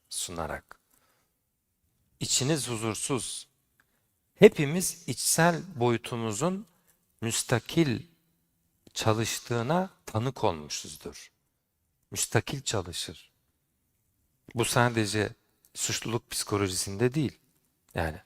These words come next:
aşka yelken açmışsınız, içsel boyutunuz sizden önde gidiyor.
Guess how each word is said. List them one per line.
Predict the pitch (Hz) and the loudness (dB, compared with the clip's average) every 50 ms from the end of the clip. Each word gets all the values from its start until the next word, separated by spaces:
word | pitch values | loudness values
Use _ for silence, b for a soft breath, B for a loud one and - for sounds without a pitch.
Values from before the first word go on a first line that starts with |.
| B B B B B B _ | B B B B B B _
aşka | - 113 110 - - - 135 | 6 6 6 4 4 4 4
yelken | 123 117 107 95 - - 113 92 87 | 4 4 2 0 -2 -2 -2 0 0
açmışsınız, | 87 - - - 82 - - - - 98 123 160 160 - - - - b b b b b b b b b _ | 0 -2 -2 -6 -6 -4 -4 -4 -4 -2 -4 -4 -4 -4 -6 -10 -14 b b b b b b b b b _
içsel | 139 - - - - 151 147 147 127 | -2 2 2 6 8 8 8 8 6
boyutunuz | 120 117 107 - - 135 156 - | 4 4 4 2 -2 -2 0 0
sizden | - - 135 123 139 139 | 0 0 2 2 4 4
önde | 135 131 131 135 139 | 4 2 4 4 2
gidiyor. | 127 101 - - - 76 - - | 2 2 -4 -6 -8 -8 -8 -10